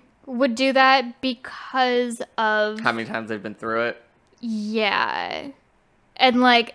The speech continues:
Speaker 1: they have a lot of pain, but they get through it together.
Speaker 2: That's true. All right. Well, on that note, I think we're gonna call it an episode. Thank you guys so much for listening,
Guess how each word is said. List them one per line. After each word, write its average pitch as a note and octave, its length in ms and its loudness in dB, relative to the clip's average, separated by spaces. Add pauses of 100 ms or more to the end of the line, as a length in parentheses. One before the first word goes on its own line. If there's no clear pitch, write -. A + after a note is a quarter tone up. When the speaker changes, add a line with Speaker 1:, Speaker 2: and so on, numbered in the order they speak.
Speaker 1:
they B3+ 320 6
have C4+ 340 6
a C#4+ 60 4
lot B3 220 6
of A3+ 160 -10
pain, A#3 580 -4 (340)
but - 280 2
they A#3 120 0
get A3+ 240 -4
through A3 140 -8
it - 120 -12
together. - 680 -10 (460)
Speaker 2:
That's C3 180 -4
true. A2+ 320 -10 (1700)
All E3 140 2
right. C#3 340 4 (280)
Well, D3+ 140 0
on C#3+ 160 2
that D3 240 2
note, B2 500 -8 (380)
I D3 80 -2
think D3+ 180 -6
we're C3+ 100 -4
gonna B2+ 140 -6
call B2+ 220 -2
it A#2+ 40 -4
an B2 80 -6
episode. E3+ 480 -4 (1080)
Thank A3+ 160 0
you F#4+ 80 2
guys B3+ 160 2
so G#3 80 -4
much G3 140 -4
for C#3+ 100 -8
listening, A#2+ 640 -6